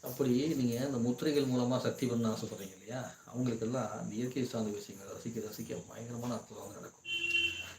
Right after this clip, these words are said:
So, நிறையா முயற்சி பண்ணி பாருங்க. சந்தோஷமா வாழ்ற இறைவன் அவ்வளோ விஷயங்களை உலகத்துல வச்சிருக்காரு. நாம தான் அதெல்லாம் பார்க்காம என்ன பண்றோம்? விட்டு மிஸ் பண்ணி போயிட்டு இருக்கிறோம். தொடர்ந்து நம்ம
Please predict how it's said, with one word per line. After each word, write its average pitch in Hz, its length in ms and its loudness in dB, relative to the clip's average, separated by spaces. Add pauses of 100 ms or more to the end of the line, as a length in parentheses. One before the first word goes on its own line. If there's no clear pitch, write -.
(140)
So, - 160 -6
நிறையா 120 440 8
முயற்சி 113 300 2
பண்ணி 107 160 -4
பாருங்க. 95 360 -10 (120)
சந்தோஷமா 127 500 2
வாழ்ற 107 340 2
இறைவன் 113 420 4 (120)
அவ்வளோ 131 320 4
விஷயங்களை 117 500 4 (520)
உலகத்துல 110 460 6 (460)
வச்சிருக்காரு. - 480 -6 (580)
நாம 113 260 0
தான் 127 120 4
அதெல்லாம் 117 280 2
பார்க்காம 113 340 2
என்ன 110 100 2
பண்றோம்? 104 340 -4 (800)
விட்டு 110 220 -8
மிஸ் 110 220 -2
பண்ணி 123 160 2
போயிட்டு 101 240 -4
இருக்கிறோம். - 220 -16 (800)
தொடர்ந்து 117 260 0
நம்ம 104 200 -2